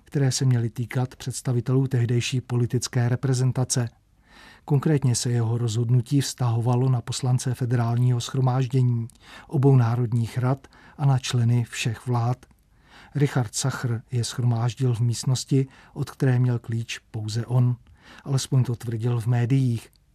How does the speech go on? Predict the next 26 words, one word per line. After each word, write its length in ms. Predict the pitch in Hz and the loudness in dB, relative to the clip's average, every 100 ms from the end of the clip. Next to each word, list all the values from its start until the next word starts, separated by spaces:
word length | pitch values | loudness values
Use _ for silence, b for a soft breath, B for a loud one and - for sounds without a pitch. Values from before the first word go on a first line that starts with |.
| B B B | B B B
Po 100 | 143 | 0
nástupu 520 | 127 127 - 147 139 | 0 0 -2 -2 0
Jána 320 | 123 110 120 113 | 0 0 0 0
Langoše 560 | 117 120 139 - 127 | 0 0 0 0 -2
do 120 | 113 | -2
čela 280 | 117 127 117 | -4 -4 -4
Federálního 720 | - 120 120 113 117 123 123 | -4 -4 -2 -2 0 2 2
ministerstva 580 | 123 120 - 120 - 131 | 2 0 -2 -6 -4 -2
vnitra 460 | 113 120 120 123 131 B B B | 0 -2 -2 -2 -2 B B B
v 140 | 117 117 | -4 0
létě 520 | 120 113 - 120 131 - | 0 0 -2 -4 -4 -6
tisíc 300 | - - 120 | -10 -8 -4
devět 260 | 120 117 - | -2 -2 -2
set 100 | 117 | -2
devadesát 680 | 117 117 117 139 127 135 - B B B | -2 -2 -2 -2 0 -2 -6 B B B
byly 220 | 139 143 | 0 2
tyto 240 | 131 120 120 | 0 -2 -2
materiály 680 | 113 - 123 117 117 131 | -2 -2 0 0 2 2
vráceny 560 | 120 113 113 131 123 120 | 0 -2 -4 -2 0 -2
zpět 380 | - - 123 117 | -6 -4 -2 -2
do 180 | 113 120 | -4 -4
archivů. 580 | 120 117 147 127 120 117 - _ B B B B | -4 -4 0 2 0 -2 -10 _ B B B B
Později 400 | 160 135 147 123 | -2 2 4 4
byl 160 | 117 117 | 4 -2
schválen 440 | - 113 120 120 | -2 -2 0 2
zákon, 600 | 117 113 113 139 135 147 | 0 -2 -2 2 4 4